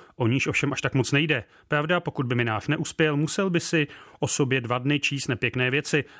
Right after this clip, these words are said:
ale to se dá v jeho situaci v celku přežít. Mnohem důležitější je druhý motiv. Prezident Zeman u příležitosti prvního výročí svého znovuzvolení připomněl,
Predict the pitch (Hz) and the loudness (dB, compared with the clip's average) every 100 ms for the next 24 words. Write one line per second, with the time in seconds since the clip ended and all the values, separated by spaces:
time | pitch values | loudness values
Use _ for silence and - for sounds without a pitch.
0 | - 240 226 - 160 156 147 127 117 131 | 0 2 2 0 0 2 0 -2 -2 -2
1 | 120 123 131 113 123 - 135 135 107 - | -2 -2 -2 -2 -2 0 0 -2 -6 -14
2 | _ _ _ - 226 214 139 135 127 135 | _ _ _ 0 4 4 4 0 0 -2
3 | - 143 131 135 160 139 - 113 - _ | 0 0 2 4 6 4 2 -2 -4 _
4 | - - - 120 123 120 131 160 165 151 | -20 -8 -2 0 0 0 2 2 0 -2
5 | - 151 - 151 160 151 156 180 220 214 | -2 -2 0 -2 -2 0 0 2 2 2
6 | 156 156 - 151 143 123 120 117 127 170 | 2 2 0 -2 0 2 2 2 2 2
7 | 160 143 127 123 156 185 175 175 170 | 2 2 0 0 -2 2 4 4 2